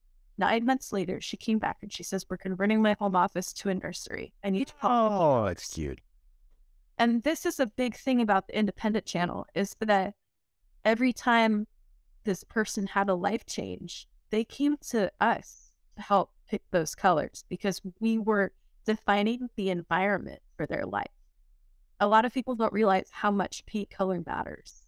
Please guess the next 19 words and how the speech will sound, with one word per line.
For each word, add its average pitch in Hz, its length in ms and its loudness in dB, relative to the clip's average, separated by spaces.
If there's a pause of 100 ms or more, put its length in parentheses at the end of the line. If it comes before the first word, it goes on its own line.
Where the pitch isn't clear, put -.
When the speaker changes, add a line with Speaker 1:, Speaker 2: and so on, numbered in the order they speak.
(120)
Speaker 1:
how - 200 -2
much 208 280 2
it - 200 -4
impacts - 480 -6
people - 400 -10
emotionally. - 580 -10 (420)
You 185 100 -2
know, 180 320 -4
you, 208 280 -2
you 202 180 -4
stand 214 340 0
there 208 100 4
and 202 120 0
you 196 80 -2
watch 196 240 2
people - 240 -4
crying 202 440 2
over 180 240 0
which 190 280 -6